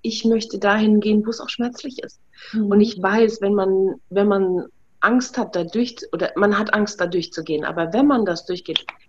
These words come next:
Speaker 1: dann macht's bumm und dann gehen einfach neue Türen auf.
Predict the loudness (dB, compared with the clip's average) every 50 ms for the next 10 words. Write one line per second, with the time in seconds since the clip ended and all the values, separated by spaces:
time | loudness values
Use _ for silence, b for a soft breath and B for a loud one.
0 | _ _ -6 -4 -4 -4 -4 -6 -10 -14 -8 _ 0 0 2 0 0 -4 -2 -2
1 | -2 -2 -2 -2 -2 0 0 -2 -2 -6 -8 -10 -10 -10 -12 -8 -6 -4 -2 -2
2 | 0 0 0 -2 -2 -4 -8 -6 -4 -4 -2 -2 -4 -4 -6